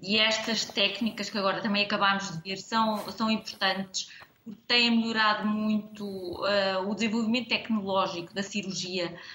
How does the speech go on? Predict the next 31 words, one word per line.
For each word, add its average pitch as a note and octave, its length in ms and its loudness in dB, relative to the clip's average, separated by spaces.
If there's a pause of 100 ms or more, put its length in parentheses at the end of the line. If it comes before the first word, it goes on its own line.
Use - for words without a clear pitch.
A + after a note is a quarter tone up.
da G3 120 4
tiroide F#3+ 640 0
e F3+ 100 -4
de E3+ 80 -2
outras, G3 480 -2 (320)
como G#3+ 440 0
o G#3+ 40 2
doutor G#3 240 4
Ahmed G#3+ 420 4
dizia, F#3 800 0
que - 80 -10
se - 140 -4
chamam G3 380 2
minimamente G3+ 540 2
invasivas. F#3+ 460 2
Na F#3 80 -2
tiroide G3+ 240 0
também G3+ 180 -2
se - 80 -10
gosta G3 260 0
muito G3+ 200 -2
de - 100 -6
chamar G3 500 2 (140)
cirurgia G3+ 540 0
minimamente G3+ 520 2
invasiva A3+ 760 2
ou F#3 380 4
das F#3+ 180 -4
paratiroideias, G3 1040 0
cirurgia F3+ 400 -10
minimamente F#3 460 -14